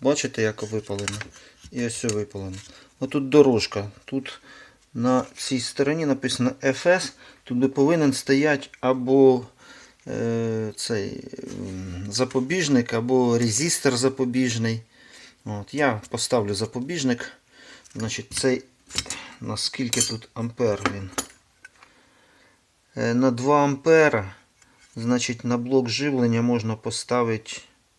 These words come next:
ну, півтора-двохамперний на вход. Це максимум, я думаю.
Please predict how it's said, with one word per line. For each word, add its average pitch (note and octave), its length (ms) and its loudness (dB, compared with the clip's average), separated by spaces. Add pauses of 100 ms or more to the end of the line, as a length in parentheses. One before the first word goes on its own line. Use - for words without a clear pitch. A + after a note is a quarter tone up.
(800)
ну, G#3+ 280 6 (420)
півтора-двохамперний B2 1160 4
на A2 120 0
вход. A2 500 -4 (320)
Це - 160 -10
максимум, F#2+ 680 -2 (920)
я - 100 -12
думаю. F#2 400 -12